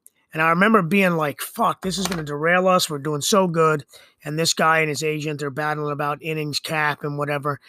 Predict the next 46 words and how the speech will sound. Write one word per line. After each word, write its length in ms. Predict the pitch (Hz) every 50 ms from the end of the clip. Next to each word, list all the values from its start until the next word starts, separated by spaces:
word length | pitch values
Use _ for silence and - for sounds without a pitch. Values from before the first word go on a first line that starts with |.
| - - _
And 100 | - 160
I 100 | 156 156
wanna 380 | 170 175 214 294 349 392 370 247
say 300 | - - 247 190 170 165
that 220 | 160 160 151 143
he 160 | 120 190 196
told 320 | 165 - 190 180 170 160 156
them 200 | 165 156 156 156
no, 180 | 165 156 151
he 120 | 143 143 151
wanted 240 | 143 147 143 135 123
to 80 | 127 120
pitch. 480 | - - 180 160 135 110 - - - - _ _ _ _ _ _ _ _ _ _ _ _ _ _ _ _ _ _ _ _ _ _ _ _ _ - - - - - - - - - _ -
And 120 | - 156
I 100 | 165 170
remember 480 | 185 214 220 214 214 220 214 208 202 196
in 100 | 175 165
that 200 | 160 151 151 139
game 280 | 147 170 170 175 175 160
five, 560 | - - - 185 170 165 156 156 151 139 -
man, 360 | 160 156 151 151 151 151 147
like, 460 | 151 147 147 143 123 107 - - _ _ _ _ _ _ _ _ _ _ _ _ _ _ _ _ _ _ _ _ _ _ _ _ _ _ _ -
we 160 | 165 151 160
had 140 | 160 156 139
a 60 | 139
two 280 | 120 - - 190 175 165
oh, 120 | 170 165
two 260 | 147 - - 196 180
oh 120 | 170 165 160
lead, 460 | 156 156 160 160 160 156 156 160 - _ _ _ _ _ _ _ _ _ _ _ -
and 80 | - 147
he 140 | 170 180 170
came 320 | - - 185 170 160 156
out. 380 | 156 156 156 156 151 151 151 - _ _ _ _ _ _ _ -
Actually, 300 | - 180 185 - 269 247
it 40 | 240
might, 240 | 233 233 233 233 220
it 80 | 196
had 300 | 185 151 185 220 208 214
to 60 | 214 208
have 100 | 185 170
been 160 | 165 160 156
going 280 | 175 170 160 160 160
into, 220 | 160 160 147 156 160
like, 240 | 151 147 147 139 _
the, 220 | 165 156 147 139